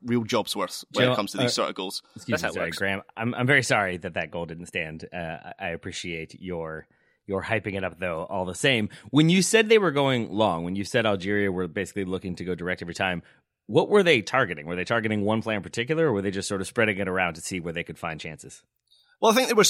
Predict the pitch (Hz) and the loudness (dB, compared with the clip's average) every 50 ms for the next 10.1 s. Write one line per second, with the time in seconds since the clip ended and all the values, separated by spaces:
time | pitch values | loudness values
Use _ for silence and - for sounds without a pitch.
0 | - - 170 180 180 151 - 180 180 190 180 160 139 - - 156 156 147 - 156 | 4 6 6 8 8 8 8 6 6 8 8 6 6 4 4 6 6 6 6 8
1 | 147 143 135 131 123 - - - 139 139 131 127 123 117 120 120 117 117 113 113 | 8 8 8 6 4 2 4 6 8 10 10 8 8 6 6 6 6 6 4 4
2 | 113 - 98 110 - 131 117 110 110 117 123 127 - - - 131 117 117 113 113 | 2 0 -2 -2 0 0 0 2 2 4 4 4 4 4 4 4 4 4 4 4
3 | 110 110 104 95 - - - 113 107 110 104 110 107 107 - - 110 104 98 107 | 2 2 0 0 0 2 2 2 2 0 2 4 2 2 2 0 -2 -2 2 2
4 | 120 131 147 147 - 147 139 147 139 147 147 131 - - - - 147 147 - 143 | 2 2 2 2 2 4 4 4 4 2 2 0 -2 -2 2 4 4 4 4 4
5 | 127 147 156 147 95 - 135 131 123 131 123 - - 127 120 123 - 113 113 120 | 6 8 6 8 6 6 6 6 8 8 6 6 6 6 6 6 6 6 4 2
6 | 127 - 107 113 110 127 127 131 123 113 113 110 113 117 117 117 113 113 107 - | 2 2 0 0 2 2 4 6 6 6 6 6 4 6 6 6 4 4 4 2
7 | - - 117 107 - - 117 113 117 - - 151 165 170 165 151 - - - 104 | 0 0 -2 -2 2 4 4 4 4 2 0 2 6 8 8 8 6 4 0 -6
8 | - - 113 104 - 110 104 104 104 104 107 104 104 - 107 101 98 - 92 90 | -2 -2 -2 0 0 -2 -2 -2 0 0 -2 -2 -2 -2 -4 -4 -4 -6 -6 -4
9 | 101 98 - - 101 - 101 95 90 92 98 98 90 - - 135 123 107 95 90 | -4 -4 -4 -4 -8 -8 -8 -8 -8 -4 -4 -4 -4 -2 2 4 4 4 4 0
10 | 92 92 | -4 -8